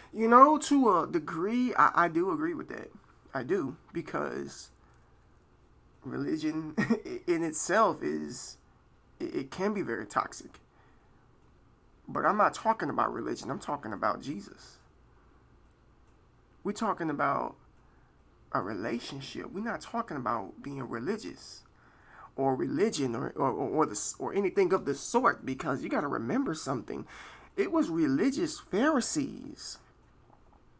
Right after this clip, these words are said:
who crucified Jesus. It was self-righteous, I know-it-all Pharisees who killed the Lord. Those were religious people.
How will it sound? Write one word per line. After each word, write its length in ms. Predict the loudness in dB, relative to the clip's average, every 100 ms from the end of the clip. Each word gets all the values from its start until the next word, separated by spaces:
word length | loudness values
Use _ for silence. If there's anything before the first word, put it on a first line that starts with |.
| _ -4
who 180 | -2
crucified 840 | -2 0 2 2 -2 0 0 0 -6
Jesus. 540 | -8 -8 -8 -14 -16 -16 -16 -8
It 160 | -2 0
was 200 | 0 -2 -10 -12
self-righteous, 1800 | -6 -2 4 6 6 0 -10 -12 -8 -4 -2 -4 -4 -2 -2 -2 -8 -14 -20 -20 _ _
I 220 | 4 4
know-it-all 840 | 2 6 10 10 8 4 2 0 -4 4
Pharisees 1040 | 8 8 8 4 2 4 2 -2 -8 -14 -14 -14 -12
who 300 | 4 8 8 4
killed 640 | 4 6 8 8 6 4
the 100 | 4
Lord. 760 | 6 6 6 6 4 2 0 -6 -16 -20 _ -20 -20 _ -20 -20 -20 _ _ _ _ _ -20 _ -20 _ -20 -20 -20 -20 -20 -6 0
Those 400 | 4 6 4 4
were 100 | 4
religious 540 | 4 4 0 -2 -6
people. 800 | -6 0 0 2 4 4 2